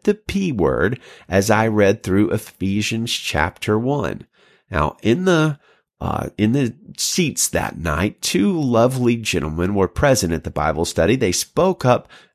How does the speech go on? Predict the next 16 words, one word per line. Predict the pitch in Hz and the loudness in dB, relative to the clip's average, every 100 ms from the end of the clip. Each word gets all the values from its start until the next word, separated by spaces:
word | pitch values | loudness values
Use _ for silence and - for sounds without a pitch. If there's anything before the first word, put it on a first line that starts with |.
| - | 0
eloquently | 87 82 - 135 - 147 262 | 0 0 0 -2 0 -2 -2
and | - 80 95 - | -2 -2 -4 -4
appropriately | 135 - 131 214 - 76 80 87 | -2 2 2 0 -2 -6 -2 -2
during | 107 95 98 | 0 -2 0
the | 98 | -2
discussion | 92 101 - 90 - 92 | -2 -2 2 2 2 -2
time. | - 95 117 - - - | -2 0 0 -2 -14 0
They | 143 | 2
actually | 220 - 302 | 2 0 -2
made | 208 98 | 0 2
a | 113 | 0
pretty | - 143 160 | -2 -2 -2
convincing | - 170 143 160 175 - 175 151 | -4 -4 0 0 0 -2 -4 -4
theological | 156 139 135 143 147 147 - 147 | -2 0 0 0 0 -4 -4 -6
case | - - 95 113 | -4 -2 0 -2
for | - - 107 113 113 | -4 -2 2 4 2